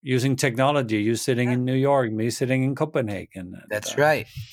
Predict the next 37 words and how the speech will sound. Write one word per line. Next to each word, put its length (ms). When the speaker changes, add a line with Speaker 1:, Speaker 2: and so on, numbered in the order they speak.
Speaker 1:
yeah. 180
Speaker 2:
Yeah. 300
What, 380
what 220
I'm 200
always 300
wanting 300
people 320
to 100
know, 280
there 320
are 280
really 480
interesting 960
exercises 1040
or 80
practices 920
that 180
you 140
can 240
do 400
that 300
can 240
be 160
a 60
powerful 460
experience, 840
you 80
know, 440
uh, 420
you 120
know, 260
s-, 280
like 240
doing 280
kirtan 1000
or 200